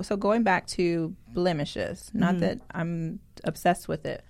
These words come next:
Speaker 1: However, I know a lot of people watching, a lot of times when we get blemishes, it's, we're stressed, we're, we have an event coming up, and that's
Speaker 2: Okay.
Speaker 1: usually when they love to show up.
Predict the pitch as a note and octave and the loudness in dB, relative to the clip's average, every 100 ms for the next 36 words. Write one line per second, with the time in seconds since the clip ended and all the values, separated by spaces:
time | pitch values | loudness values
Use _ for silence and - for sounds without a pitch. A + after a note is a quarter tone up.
0 | - - - F#3+ F#3 E3 E3 E3+ E3+ D#3 | -20 -14 -2 0 2 0 0 -4 -4 -2
1 | D#3+ E3+ F3 F3+ D#3+ D#3+ F#3 - E3 D#3+ | 0 0 0 -2 0 2 2 0 -6 -6
2 | - E3+ E3 E3+ - F3 F3 E3+ E3 D#3+ | -4 -2 0 0 -2 -2 -2 -4 -2 -4
3 | G3+ E3 E3 - E3 D3 D#3 - D#3 D3+ | -2 -4 -4 -4 -4 -4 -10 -8 -6 -4
4 | - F3+ F3+ - - E3+ D3 D3 G3+ E3 | 2 4 4 2 -8 -4 -2 -2 -4 -4
5 | G3 G#3+ F#3 F3 D#3 D#3+ E3 - F3+ F#3+ | -2 0 -2 -4 -2 -2 -2 -6 -6 -4
6 | F#3+ G3 - - D#3+ D#3+ F3 F3+ F3+ F3 | -2 -4 -2 2 2 2 0 2 2 0
7 | F3+ E3+ F3 E3+ - E3 D#3+ G#3 | 0 0 0 0 0 4 4 2